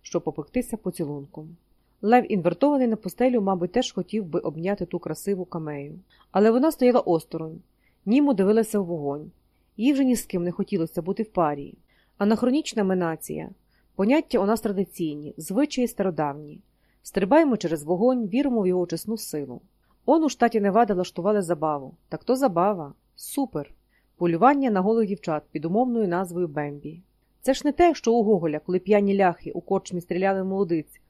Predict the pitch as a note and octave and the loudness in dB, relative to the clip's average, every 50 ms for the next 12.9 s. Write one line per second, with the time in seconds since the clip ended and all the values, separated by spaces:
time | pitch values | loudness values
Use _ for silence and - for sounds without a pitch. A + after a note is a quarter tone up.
0 | _ _ _ _ _ - - G3+ G#3 - - A3 G#3 G#3 G3 F#3 G#3+ G3+ F#3+ F3 | _ _ _ _ _ -2 0 0 2 2 2 0 2 2 2 2 4 4 4 4
1 | D3 D#3 D3+ D#3 D#3 D#3+ - _ _ _ _ _ _ _ _ - - G#3+ G#3 G3+ | 2 -2 -6 -10 -12 -16 -18 _ _ _ _ _ _ _ _ -4 -2 -2 0 0
2 | A3+ G#3+ - C4 - - D#4+ D#4+ - G#3+ G#3 F3+ - F3+ - - E3+ D#3+ D3 - | -2 -4 -2 -2 0 2 2 2 2 0 -6 -6 -6 -8 -6 -4 -4 -2 -2 -4
3 | - - _ _ _ _ _ _ _ _ _ - - - G#3 B3+ D4 D4+ D4+ C4+ | -6 -8 _ _ _ _ _ _ _ _ _ -14 -4 4 6 6 6 6 4 -2
4 | A3+ - G#3 F#3+ F#3 G3+ A#3+ A#3 - B3+ - F#3+ E3 D3+ D3+ D#3+ D3 E3 _ - | -4 0 0 0 0 0 -2 -2 -4 -6 -4 -4 -6 -6 -8 -10 -16 -16 _ -4
5 | D#3+ G3 B3+ E4 - - - - _ _ _ _ _ - F3+ E3+ F#3 F#3 F3 E3+ | 2 4 4 4 4 0 -10 -18 _ _ _ _ _ -4 -2 0 0 0 -2 -2
6 | E3+ E3 - - - C4+ A#3 - _ - E3+ D3+ C#3+ C#3+ D3 D3+ F3+ _ _ _ | -2 -4 0 0 0 0 0 -2 _ -2 0 0 -2 -2 -8 -12 -16 _ _ _
7 | _ _ _ _ - - - G3+ G3 - G#3+ G#3+ G3+ - - E3+ - - B3+ C4 | _ _ _ _ -20 -8 -4 -2 2 4 4 4 4 2 -2 -4 0 2 2 2
8 | A3+ A3 A#3 A#3 A3 A3 - - F#3 F#3+ G3 F#3 F#3 F3+ - - D#3 D3+ C#3+ C3+ | 2 0 -2 -4 -4 -6 -4 -2 0 0 0 -2 -4 -8 -8 -8 -8 -8 -8 -10
9 | - - - _ _ _ _ _ - - _ - F3 E3+ - E4 B3 F#3+ G3+ G#3+ | -12 -16 -18 _ _ _ _ _ -20 -16 _ -6 -4 2 4 4 4 6 6 6
10 | G#3 F#3 D#3 D3 D#3 E3+ E3 F#3 G3+ - - - F#3 D#3+ C#3 B2+ - _ _ _ | 6 6 4 2 -2 -4 -2 -4 -6 -6 -6 -6 -6 -6 -6 -6 -12 _ _ _
11 | _ _ _ _ _ - F3 F3 - D4 E4+ E4 - - G#3 - - G3 F#3 G3+ | _ _ _ _ _ -8 -6 -2 2 4 4 4 4 0 -4 -2 2 4 4 6
12 | A3 A3+ A3 G#3+ F3+ D3 E3+ D#3+ D#3+ - D3+ D3+ D3+ - _ - _ | 6 4 4 2 2 2 0 0 0 -2 -10 -12 -14 -16 _ -20 _